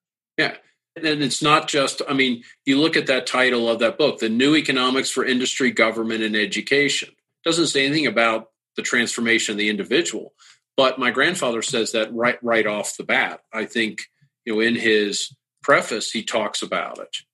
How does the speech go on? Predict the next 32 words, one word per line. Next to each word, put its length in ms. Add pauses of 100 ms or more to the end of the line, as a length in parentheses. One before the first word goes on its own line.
(440)
He 120
says 260
the 80
purpose 480
of, 340
of 220
school 500
of 160
business 800 (440)
or 240
anything 440
should 240
not 240
be 80
to 100
perpetuate 720
the 80
present 800
style 640
of 180
management, 840 (360)
but 200
to 100
transform 880
it. 240 (460)
Because 200
what 120
we're 120
teaching 420
right 180
now 280
is, 320